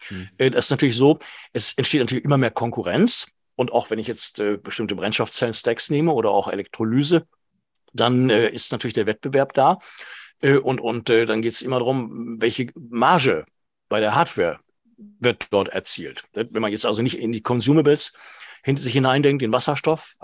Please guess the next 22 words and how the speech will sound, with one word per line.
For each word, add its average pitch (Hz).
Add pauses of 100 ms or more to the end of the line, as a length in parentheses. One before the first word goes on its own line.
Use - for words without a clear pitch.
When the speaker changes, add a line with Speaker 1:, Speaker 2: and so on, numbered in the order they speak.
(100)
Speaker 2:
als, 110
als, -
äh, 101
handelbares 107
Gut 165
nimmt 165
und 117
damit 113
Geld 113
verdient, 156
sondern 117 (320)
die -
Anlagen 131
in 120 (160)
Tüdelchen 117
nur 113
baut, 110 (340)
die 113
den 110
Wasserstoff 113
produzieren 123
lassen, 127